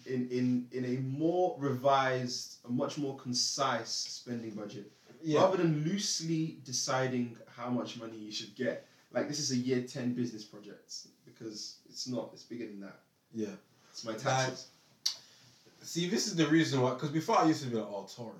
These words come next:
Speaker 2: oh." But now I'm like, <laughs> now I'm, I'm a bit more open-minded to conservatives. And the main reason for that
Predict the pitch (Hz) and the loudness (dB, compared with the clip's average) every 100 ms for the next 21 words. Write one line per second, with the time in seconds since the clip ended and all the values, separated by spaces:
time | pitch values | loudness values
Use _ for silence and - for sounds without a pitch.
0 | - - - - _ _ - - 117 131 | -18 -20 -20 -20 _ _ -20 -6 0 6
1 | 147 135 117 107 104 - - - - - | 6 6 6 4 2 -4 -4 0 0 0
2 | - - 151 202 220 170 151 160 147 165 | -4 -6 4 10 10 10 8 8 8 8
3 | 165 196 180 - 175 160 143 156 160 135 | 8 8 6 8 6 6 4 4 4 2
4 | 127 131 123 110 147 147 120 101 - - | -2 -4 -4 -2 -2 -2 -4 -10 -12 -4
5 | 123 127 127 123 135 160 202 185 165 147 | -4 -2 -4 -8 -4 0 2 2 2 0
6 | 127 131 110 | 0 2 2